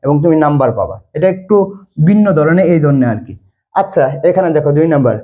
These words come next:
"I feel sick, I wish I have no eaten so much।" দেখো তো এখানে কি হবে? "I feel sick", সে কি অনুভব করতেছে? কি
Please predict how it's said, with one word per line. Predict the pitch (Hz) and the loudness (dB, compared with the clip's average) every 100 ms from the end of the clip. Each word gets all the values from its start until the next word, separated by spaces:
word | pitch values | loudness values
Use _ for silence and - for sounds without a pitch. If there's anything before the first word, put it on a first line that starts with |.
| - _ - | -14 _ -4
"I | 160 170 | -2 0
feel | 208 220 | 2 0
sick, | 220 - 175 226 - _ _ _ 143 | 0 -2 -2 -2 -8 _ _ _ -2
I | 156 175 190 - - - | 0 0 -4 -10 -8 -2
wish | 185 147 170 - - | 0 0 -2 -6 -6
I | 131 147 | -2 0
have | 143 175 196 - - _ - 170 | 0 0 -2 -6 -20 _ -6 0
no | 214 196 | 0 0
eaten | 175 180 196 247 - - _ _ _ _ | -2 0 0 -2 -6 -18 _ _ _ _
so | 240 226 | 0 0
much।" | 143 - - - _ - | -2 -6 -10 -20 _ -10
দেখো | 143 170 175 | -6 -4 -4
তো | 180 185 - _ | -4 -6 -12 _
এখানে | 147 170 170 | -2 0 2
কি | 165 143 | 2 2
হবে? | 135 147 180 - _ _ _ - | 2 0 -2 -10 _ _ _ -2
"I | 165 | -2
feel | 170 208 190 | 0 2 0
sick", | 196 143 120 | 0 -4 -2
সে | 190 185 | -4 -2
কি | 202 285 - - _ _ - | 0 -2 -4 -18 _ _ -4
অনুভব | 196 202 190 | -2 2 0
করতেছে? | 190 170 170 175 | 0 -2 -2 -2
কি | 165 135 110 - | -2 -2 -4 -10